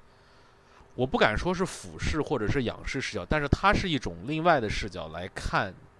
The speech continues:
华尔街的人是如何在看待次贷危机，尤其是在次贷危机在爆发之前，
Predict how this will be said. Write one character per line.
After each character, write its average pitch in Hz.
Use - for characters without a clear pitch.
华 131
尔 107
街 120
的 120
人 95
是 -
如 101
何 101
在 110
看 120
待 95
次 -
贷 104
危 104
机， 104
尤 127
其 160
是 147
在 139
次 -
贷 147
危 135
机 135
在 135
爆 135
发 135
之 151
前， 95